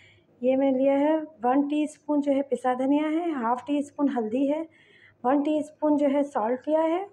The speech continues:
और वन टीस्पून मैंने पिसी लाल मिर्च ली है। तीन से चार मैंने हरी मिर्चें ली हैं, लहसुन लिया है मैंने ये छोटी सी कटी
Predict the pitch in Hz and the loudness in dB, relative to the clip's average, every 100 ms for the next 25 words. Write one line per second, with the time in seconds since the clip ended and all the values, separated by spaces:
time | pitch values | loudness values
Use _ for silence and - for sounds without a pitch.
0 | - 226 202 269 285 285 277 - 285 269 | -8 -6 -2 0 2 0 0 0 2 2
1 | 269 320 277 254 220 208 214 214 220 226 | -2 -4 -6 -4 -2 -2 -4 -8 -8 -4
2 | 247 262 - - - _ _ _ 285 302 | 0 -2 -4 -20 -20 _ _ _ -2 0
3 | 302 311 302 254 277 277 269 247 214 220 | 0 -2 0 0 0 0 0 0 -2 -4
4 | 220 277 277 302 339 370 - - 233 220 | -2 -2 2 2 0 -2 -12 -14 -8 -6
5 | 220 285 285 302 302 311 302 302 311 302 | -2 0 2 0 2 2 2 0 0 -2
6 | 254 233 269 294 277 262 339 | -4 -4 -6 -4 -4 -4 -8